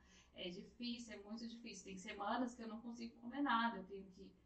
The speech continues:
tomar só vitamina, porque senão eu passo mal. Tem semana que eu consigo comer super bem, né, Má?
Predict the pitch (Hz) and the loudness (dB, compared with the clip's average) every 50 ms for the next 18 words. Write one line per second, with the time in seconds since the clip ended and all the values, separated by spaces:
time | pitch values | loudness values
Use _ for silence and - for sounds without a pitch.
0 | - - - - - - 214 208 233 226 202 - 208 190 190 - - 240 262 285 | -20 -20 -20 -20 -16 -10 -8 0 0 0 2 4 2 2 2 0 -4 -2 2 4
1 | 277 254 247 254 247 226 190 - - - 185 - - - 185 185 - - - - | 6 6 8 8 8 8 6 4 -2 -6 -12 -14 -14 -12 -12 -10 -10 -10 -10 -10
2 | 180 180 180 185 202 208 208 214 247 262 - - 226 233 - 214 220 226 220 214 | -8 -6 -4 -4 -4 -6 -6 -6 -6 -6 -4 -2 0 4 6 6 8 8 6 6
3 | 196 185 - - - - - - - - - 190 190 - 202 196 196 196 196 202 | 4 2 -2 -8 -14 -20 -20 -20 -20 -18 -12 -10 -10 -8 -8 -6 -4 -2 0 0
4 | 226 277 277 262 269 262 262 247 226 233 226 - - - 220 208 202 196 196 214 | 0 -2 -4 -6 -4 -2 -2 -2 -2 -2 -6 -8 -10 -12 -14 -12 -10 -8 -8 -8
5 | 226 - - - 220 208 - 247 254 285 254 233 214 208 208 208 - 208 214 220 | -8 -8 -10 -10 -10 -10 -6 0 0 4 4 6 4 4 2 -2 -6 -10 -8 -8
6 | 190 180 175 | -6 -8 -8